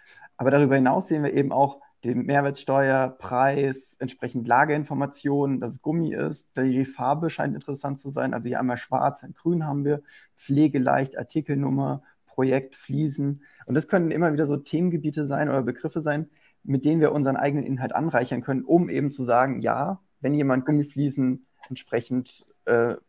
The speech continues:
kaufen möchte, dann können wir versuchen, entsprechend darauf aufbauend, ähm, zu zeigen, wir befassen uns wirklich mit dem Thema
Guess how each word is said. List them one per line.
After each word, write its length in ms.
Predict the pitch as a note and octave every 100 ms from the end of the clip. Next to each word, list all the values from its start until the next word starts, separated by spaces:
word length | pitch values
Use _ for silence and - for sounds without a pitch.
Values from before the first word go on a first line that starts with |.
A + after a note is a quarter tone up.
| -
kaufen 400 | - A#2+ D3+ E3
möchte, 400 | E3+ F3 F3 -
dann 180 | C3 D3
können 220 | - D3
wir 80 | C3+
versuchen, 340 | C3 C3+ C3
entsprechend 520 | B2+ - B2 C#3 C3 - - -
darauf 280 | A#2 B2+
aufbauend, 580 | - B2+ - B2 B2+ C3 -
ähm, 220 | B2 A#2
zu 120 | -
zeigen, 480 | - A2+ A#2 A#2+ B2
wir 200 | B2+ B2+
befassen 460 | A2 - - B2+ -
uns 140 | B2
wirklich 260 | C3 C#3 B2
mit 120 | A2+
dem 120 | A2+
Thema 420 | A2 C#3 D3+ D#3+